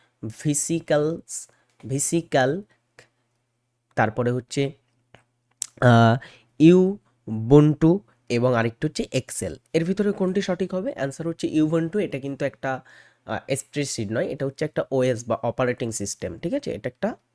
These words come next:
অপারেটিং সিস্টেম, বাকিগুলো স্প্রেডশিট। বিশেষ করে এস-, এক্সেলের ব্যব-, এক্সেলের ব্যবহার তো প্রচুর করা হয়, Microsoft এক্সেল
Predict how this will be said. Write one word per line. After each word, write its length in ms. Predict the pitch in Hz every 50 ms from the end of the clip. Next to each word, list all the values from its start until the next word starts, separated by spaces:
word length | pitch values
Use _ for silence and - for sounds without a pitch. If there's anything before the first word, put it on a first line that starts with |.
| _ _
অপারেটিং 460 | - 147 - 160 139 123 113 113 104
সিস্টেম, 400 | 101 - 92 - - - 98 101
বাকিগুলো 460 | 104 110 110 - 151 151 156 170 143 123
স্প্রেডশিট। 380 | - - 127 113 - - 104 104
বিশেষ 280 | 117 139 151 170 -
করে 180 | - 202 208 147
এস-, 180 | 131 - - - _
এক্সেলের 540 | 147 135 - - - - - 175 165 175 165
ব্যব-, 240 | 165 151 139 139 - - -
এক্সেলের 440 | 120 113 - - - 143 139 147
ব্যবহার 260 | 139 139 127 127 131 127
তো 140 | - -
প্রচুর 300 | - - 123 113 - 120
করা 180 | - 113 101 101
হয়, 140 | 104 101 101
Microsoft 560 | 107 107 104 104 110 110 107 117 101 - -
এক্সেল 440 | - - - - _ 101 101 101